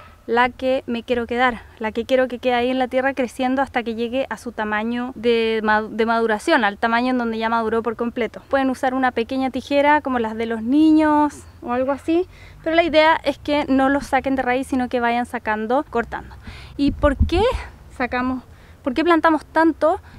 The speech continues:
y después lo sacamos así? Porque después se puede comer. Los brotes de rabanito o de cualquier cosa son hiper, hiper, hiper nutritivos. ¿Por qué? Porque en la semilla vienen todos los nutrientes necesarios como para que la planta llegue a un tamaño más o menos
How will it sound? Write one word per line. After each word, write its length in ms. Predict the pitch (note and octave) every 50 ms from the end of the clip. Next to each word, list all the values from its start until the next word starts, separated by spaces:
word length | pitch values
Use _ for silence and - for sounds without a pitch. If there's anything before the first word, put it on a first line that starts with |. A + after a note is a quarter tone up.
| - -
y 80 | B3 B3
después 320 | C4 B3 - D4 C#4 C4+
lo 100 | C4+ C4
sacamos 720 | - - C#4 C4 - D#4 D#4 C#4+ D4 E4 F#4 - - - - - -
así? 360 | - C4 - - D#4+ D#4 E4 -
Porque 240 | - D4 C4+ D#4 D#4
después 200 | - - F4 -
se 120 | - D#4
puede 180 | - E4+ E4 -
comer. 320 | E4+ E4 F4 E4 C#4+ - -
Los 160 | C4 B3 A3+
brotes 440 | C4 C#4+ E4 F4+ F4 - C4 A#3 A#3+
de 100 | A#3+ A3+
rabanito 640 | A3+ G#3+ G#3 G#3 G#3 G#3+ G#3 G3 - - C4+ D#4+ F#4+ -
o 100 | A3 G#3
de 100 | A3+ G#3+
cualquier 380 | - G3+ G3+ - - C4+ C4+
cosa 520 | - - D4 C4+ - - - A#3 B3+ E4 F4+ - - - - -
son 560 | - - - C#4+ C#4+ D4 D4 D4+ D4+ D4 - - - - - - - - - - - - - - -
hiper, 440 | - D#4+ E4+ E4 - D#4+ D4 C#4 - - -
hiper, 380 | C#4+ D4+ D4 - D4 C#4 - -
hiper 300 | - C#4 C#4+ C4 C#4+ C4
nutritivos. 720 | C4+ C4+ A#3+ B3+ C4 C4 B3 C#4 C4 A3+ G3 F#3 - -
¿Por 200 | - - A3+ G#3
qué? 240 | - - A#3 G#3 F#3+ - -
Porque 280 | C4+ C4+ C4+ - D4
en 100 | C#4 C#4
la 80 | C4+ C4
semilla 560 | - - C#4 C4+ C#4+ D#4 D#4+ D4 C#4 C#4 C#4+
vienen 300 | C4+ C#4+ C#4+ C#4 C4+ B3
todos 280 | - - D#4+ E4+ F4+ F#4
los 120 | F#4 F#4
nutrientes 440 | F4 E4 D4+ - D#4+ E4 D#4 - E4
necesarios 580 | D#4+ D4+ - C#4+ B3 - C#4+ C#4+ D4 D#4 D4 -
como 200 | - C#4+ C4 A#3+
para 180 | A#3+ A3+ A3+
que 120 | A3 A#3 A3+
la 100 | A3 G#3+
planta 340 | A#3+ A#3 B3+ C4+ - C#4+ C#4
llegue 340 | A#3+ C4 C4+ C4+ C#4 D4 C#4
a 100 | B3+ A#3+
un 100 | B3 A#3+
tamaño 420 | - A3+ A3+ A3+ A#3+ C#4 D4 D4
más 120 | C4+ B3
o 40 | A#3 A#3+
menos 340 | B3 C4+ C4+ C4 B3+ A#3